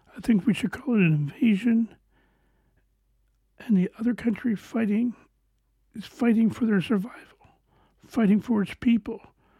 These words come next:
fighting for its democracy, fighting for its mere existence. I watched yesterday as the U N held meetings in the U S and the E U held me-, meetings in Europe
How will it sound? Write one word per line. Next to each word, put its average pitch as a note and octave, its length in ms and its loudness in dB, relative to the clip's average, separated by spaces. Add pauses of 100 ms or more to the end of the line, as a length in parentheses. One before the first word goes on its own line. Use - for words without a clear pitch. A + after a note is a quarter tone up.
(200)
fighting G#3+ 500 2
for A3+ 200 -2
its - 80 -10
democracy, A3+ 760 -4 (760)
fighting A3 500 4
for A3 220 0
its F#3+ 160 -2
mere G#3 180 6
existence. G3 720 -2 (3000)
I B3 60 4
watched G#3 340 2
yesterday F#3+ 540 2
as D3 180 -2
the F#3+ 100 -6
U F3+ 240 0
N F3 120 2
held G3 220 -4
meetings F3 420 -2
in F#3 80 -6
the D#3+ 80 -6
U F3 240 -4
S G#3 380 -6 (840)
and G3 220 0
the F3 180 -4
E G3+ 160 -2
U A3 120 2
held F3 220 0
me-, F3+ 300 -2
meetings F#3+ 380 0
in F#3 100 -2
Europe D#3+ 460 -4